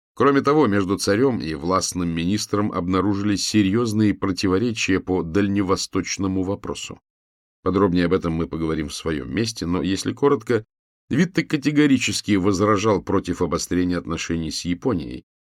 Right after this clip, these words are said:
а у царя в кои-то веки было собственное представление о том, как Россия должна действовать в Тихоокеанском регионе.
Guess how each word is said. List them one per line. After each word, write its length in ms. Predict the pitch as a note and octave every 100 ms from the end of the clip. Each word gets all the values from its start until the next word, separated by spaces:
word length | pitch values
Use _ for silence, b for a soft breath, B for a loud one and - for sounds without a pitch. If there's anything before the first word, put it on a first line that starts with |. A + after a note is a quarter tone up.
| -
а 120 | F#2+
у 100 | G2+
царя 440 | - G2 B2 D#3 D3 _
в 100 | -
кои-то 340 | - D2 - C2
веки 400 | C#2 - - - _ _ _
было 240 | - D#3+ E3+
собственное 760 | - F#2+ - - A2 B2 B2+
представление 720 | A2 F#2+ - F2 D#2 E2+ F2
о 40 | E2+
том, 200 | F#2+ F#2
как 260 | F2 E2
Россия 500 | D#2 D#2 - G#2+ B2+
должна 360 | A2+ F#2+ D#2 E2+
действовать 720 | D2+ E2 - F#2+ F#2 - - -
в 100 | -
Тихоокеанском 840 | F2+ E2+ D#2 D2+ C2+ C2+ - D2
регионе. 500 | C#2+ C2 B1+ -